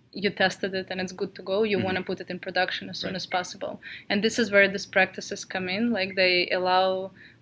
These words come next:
Speaker 1: uh, developers to get the feedback on whether their code is good or not as,
Speaker 2: Mm-hmm.
Speaker 1: as soon as possible.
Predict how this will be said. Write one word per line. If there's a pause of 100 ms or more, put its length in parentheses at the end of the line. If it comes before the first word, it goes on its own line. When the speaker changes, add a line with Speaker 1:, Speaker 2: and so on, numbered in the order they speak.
Speaker 1:
uh,
developers
to
get
the
feedback
on
whether
their
code
is
good
or
not (160)
as,
Speaker 2:
Mm-hmm.
Speaker 1:
as
soon
as
possible.